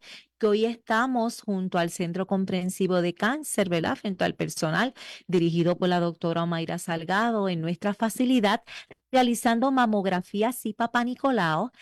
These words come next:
a esas mujeres que no tienen plan médico o que teniendo plan médico no cualifican para esos servicios por edad o por frecuencia. Así que, por favor, nos puede llamar al siete ocho siete, ocho nueve seis, dieciocho cincuenta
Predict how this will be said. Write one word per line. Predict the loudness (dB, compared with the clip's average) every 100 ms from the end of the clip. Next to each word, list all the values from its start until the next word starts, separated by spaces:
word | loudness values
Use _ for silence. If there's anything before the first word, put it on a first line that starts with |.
| -14 -4
a |
esas | -2 0 0
mujeres | 0 0 0 0 0
que | 0
no | 0
tienen | 0 0 0
plan | -2 -2 0 0 0
médico | 2 2 0 -2 2 0 0 -8 -20 -4
o | -2
que | 0 0
teniendo | 0 0 0 0 0
plan | 2 0 0
médico | -2 -2 -2 -2 -2
no | -2
cualifican | -2 -2 -2 -4 -4 -2 -2
para | -2 -2
esos | -2 -4 -6
servicios | -4 -4 -2 -4 0 0
por | 0 0 2
edad | 2 2 2 0 -2
o | -6
por | -4 -6
frecuencia. | -6 -8 -8 0 2 4 2 0 -4 -6 -10 _ _ -4
Así | -4 -2 0
que, | 4 4 2 -2
por | -2
favor, | 0 2 2 2
nos | 0
puede | -4 -2 0
llamar | 0 0 2 0
al | 0
siete | -2 -2 0 -2
ocho | -2 -4 -6
siete, | 0 2 2 2 0 -4 -20 _
ocho | 0 0 0 0
nueve | 2 2 0
seis, | -2 0 0 -2 -2
dieciocho | -2 -2 -2 0 0 -2
cincuenta | -6 -4 -6 -2 0 0 -2 -6